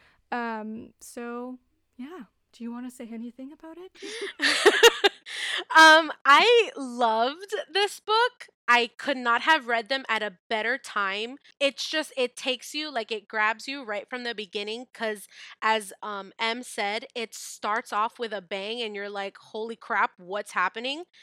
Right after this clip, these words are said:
Speaker 2: Um, which I love that about the book. It's just, it's different. I've, believe it or not, have never read a book with betrayal already, like,
Speaker 1: Mm.
Speaker 2: coming, you know what I mean?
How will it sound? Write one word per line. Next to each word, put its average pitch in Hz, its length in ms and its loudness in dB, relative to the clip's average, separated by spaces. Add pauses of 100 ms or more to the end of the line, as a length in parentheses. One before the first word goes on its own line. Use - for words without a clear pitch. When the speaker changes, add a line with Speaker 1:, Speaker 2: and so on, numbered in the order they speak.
(480)
Speaker 2:
Um, 202 320 -6
which 220 220 -6
I 220 140 -2
love 202 320 -8
that 220 160 -4
about 214 300 -6
the 214 60 -14
book. 202 420 -14 (240)
It's 269 240 -8
just, - 440 -6
it's 269 200 -6 (100)
different. 285 500 -2 (540)
I've, 240 320 2 (100)
believe 240 440 -4
it 370 100 -2
or 254 100 2
not, 226 360 -2
have 226 240 0
never 233 680 -4 (220)
read 208 420 -2 (120)
a 220 140 -6
book 214 480 -10 (440)
with 208 340 -8 (120)
betrayal 226 880 -6
already, 220 600 -2
like, 190 340 -10 (1120)
Speaker 1:
Mm. 233 260 -10
Speaker 2:
coming, 233 600 4
you 226 120 -8
know 226 120 -4
what 226 100 0
I 226 80 -6
mean? 233 340 -10